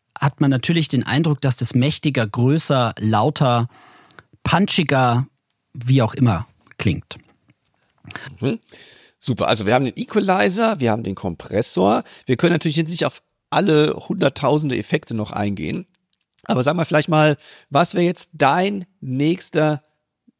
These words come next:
Speaker 2: Effekt, den du gegebenenfalls, muss ja auch nicht, gegebenenfalls noch einsetzen würdest, um den Sound zu optimieren?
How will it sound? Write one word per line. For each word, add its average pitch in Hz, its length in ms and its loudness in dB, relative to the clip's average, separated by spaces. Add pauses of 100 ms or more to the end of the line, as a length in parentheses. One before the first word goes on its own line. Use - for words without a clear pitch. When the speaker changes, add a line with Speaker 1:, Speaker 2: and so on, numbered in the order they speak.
(560)
Speaker 2:
Effekt, - 840 -2
den 147 280 2
du 139 440 2 (480)
gegebenenfalls, 170 1080 0
muss 277 280 -4
ja 107 100 -2
auch - 160 -8
nicht, - 180 -10
gegebenenfalls 160 800 -2
noch 135 260 -2 (120)
einsetzen 120 760 -2
würdest, 151 500 2
um 151 240 2
den 135 180 -2
Sound 120 440 0
zu - 160 -6
optimieren? 71 520 -8